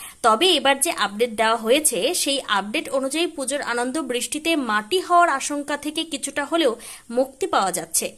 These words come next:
তাহলে চলুন দেখে নেওয়া যাক দুর্গাপুজোর আবহাওয়ার লেটেস্ট আপডেট।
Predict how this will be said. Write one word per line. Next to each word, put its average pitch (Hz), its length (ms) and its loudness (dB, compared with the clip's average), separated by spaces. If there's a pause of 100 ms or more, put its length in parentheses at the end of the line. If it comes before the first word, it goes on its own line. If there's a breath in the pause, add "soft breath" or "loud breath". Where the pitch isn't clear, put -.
(360 loud breath)
তাহলে 262 200 6
চলুন 339 360 4
দেখে 220 240 0
নেওয়া 370 220 4
যাক 208 240 2 (120)
দুর্গাপুজোর 330 640 2 (100)
আবহাওয়ার 277 400 2 (100)
লেটেস্ট 247 380 0
আপডেট। 170 400 -4